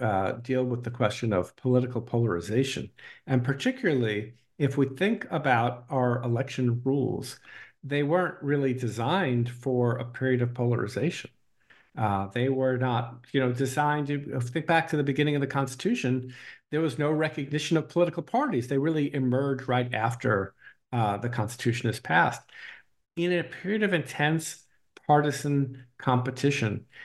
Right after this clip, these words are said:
how can you have voting rules that not only will assure fair elections, but will assure that people will have confidence that their elections are going to be, that, that their votes are going to be fairly counted, and that election results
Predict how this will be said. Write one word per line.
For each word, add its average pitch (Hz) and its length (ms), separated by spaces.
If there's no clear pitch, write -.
how 175 180
can 202 180
you 185 60
have 170 240
voting 156 360
rules 117 360
that 131 200
not 139 260
only 165 220
will 131 180
assure 123 300
fair 180 360
elections, 120 600
but 147 100
will 139 200
assure 147 360
that 139 220
people 143 300
will 135 100
have 123 220
confidence - 760
that 123 400
their 131 160
elections 123 500
are 127 60
going 123 300
to 120 120
be, 104 400
that, 139 300
that 131 180
their 135 100
votes 131 300
are 147 60
going 135 180
to 120 80
be 135 100
fairly 135 340
counted, 135 560
and 139 140
that 135 100
election 123 440
results 117 520